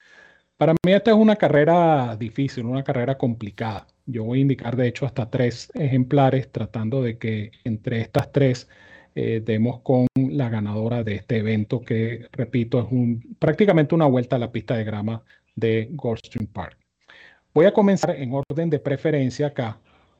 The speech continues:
con la número seis, Palora Sisters, número seis, una hija de Cairo Prince que entrena Grand Motion, que va a conducir José Ortiz.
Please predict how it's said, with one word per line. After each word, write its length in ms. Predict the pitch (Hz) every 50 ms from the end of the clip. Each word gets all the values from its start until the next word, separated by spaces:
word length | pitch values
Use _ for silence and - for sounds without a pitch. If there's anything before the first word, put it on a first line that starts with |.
| _
con 260 | _ - 147 160 165 170
la 80 | 160
número 240 | 143 135 143 143 147
seis, 300 | 135 - 139 131 - -
Palora 400 | - 151 143 139 139 135 139 135
Sisters, 640 | - - 151 147 - - - 123 113 - - - -
número 320 | 131 120 120 127 123 120
seis, 480 | - - - 131 120 113 110 - - - _ _
una 160 | 131 127 127
hija 160 | 131 123 135 135
de 120 | 123 113
Cairo 340 | - 127 123 131 135 139 139
Prince 340 | - 139 131 127 131 135 - -
que 60 | 123
entrena 520 | 110 104 - 120 120 117 113 123 127 123 - - - _ _ _
Grand 300 | - 131 127 127 131 131
Motion, 500 | 139 135 123 117 - - 131 117 120 117 - _ _ _ _ _
que 100 | - 120
va 80 | 113 113
a 80 | 113
conducir 420 | - 131 131 123 110 - - 117 113
José 380 | 104 123 110 - - - 123
Ortiz. 480 | 120 113 - - - 147 135 - -